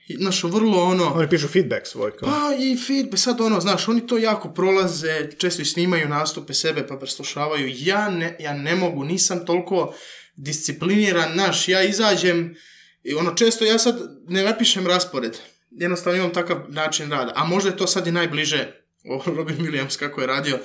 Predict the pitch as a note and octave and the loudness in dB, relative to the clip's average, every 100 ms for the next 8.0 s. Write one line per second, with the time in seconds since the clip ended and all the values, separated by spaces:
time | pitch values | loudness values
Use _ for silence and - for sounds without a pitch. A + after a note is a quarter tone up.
0 | - - - - G3 A3 G3+ F#3 G3+ B3 | -10 -16 -16 -4 0 0 2 2 4 4
1 | C#4 A#3 G#3+ G#3+ A3+ A3+ D#3 - G3 A3+ | 4 4 2 2 2 2 0 0 0 2
2 | G3 E3 D3+ E3 C#3 C3 - E3 D3+ D3+ | 0 -4 -6 -2 -2 -4 0 0 0 -2
3 | B2+ - D#3+ G3+ F#3+ F3 F3 E3 C#3+ E3 | -6 -2 2 4 4 2 2 -2 0 -2
4 | C#3 C3 C#3+ C#3+ G3 F3+ - - - - | 0 -4 -2 0 2 2 0 -8 -20 -12
5 | - - D#3 F#3 A3+ A#3+ E3 F3 F#3+ E3+ | -6 -2 -2 0 2 2 2 2 0 0
6 | E3 D#3+ D#3+ B2 - - _ - B2 C3+ | -2 -2 -4 -6 -8 -16 _ -16 -4 0
7 | F#3 - E3+ E3 E3 D3+ C3+ B2 A#2+ | 2 2 0 0 0 -4 -4 -6 -8